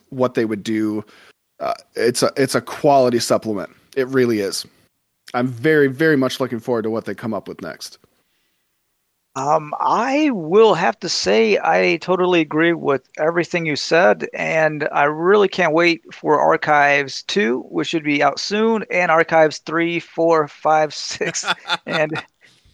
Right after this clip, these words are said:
Speaker 2: and the rest of 'em. <laughs>
Speaker 1: No pressure, Cubicle seven, but
Speaker 3: <laughs> Right.
Speaker 1: we have some real big expectations for this line.
Speaker 3: Yeah, Archi-, I didn't know what to expect for Archives, and I, it blew me out of the water.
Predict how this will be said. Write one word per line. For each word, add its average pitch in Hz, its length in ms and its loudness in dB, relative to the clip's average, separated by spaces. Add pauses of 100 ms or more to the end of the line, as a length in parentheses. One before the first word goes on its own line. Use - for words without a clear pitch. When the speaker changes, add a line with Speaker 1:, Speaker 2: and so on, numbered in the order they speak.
(140)
Speaker 2:
and 175 120 -2
the 170 80 4
rest 180 280 2
of 160 140 4
'em. - 800 -4
<laughs> - 0 - (1160)
Speaker 1:
No 196 160 0
pressure, 180 360 -4
Cubicle 117 400 -6
seven, 110 360 -8
but 110 120 -4 (720)
Speaker 3:
<laughs> - 580 -12
Right. 117 360 -2
Speaker 1:
we 165 80 4
have 165 120 2
some 139 240 -6
real 170 380 4
big 156 220 0
expectations 135 800 -4
for 127 120 -10
this 113 220 -8
line. 98 260 -10 (800)
Speaker 3:
Yeah, 117 160 -6 (100)
Archi-, 190 380 0 (100)
I 190 160 0
didn't 185 240 -8
know 131 120 -6
what 123 160 -6
to - 80 -10
expect - 360 -10
for - 200 -14
Archives, 98 640 -8
and 101 580 -12 (220)
I, 104 220 -6
it 117 240 -6
blew 117 180 -10
me 107 140 -8
out 98 160 -4
of 92 40 -8
the 90 60 -10
water. 90 480 -8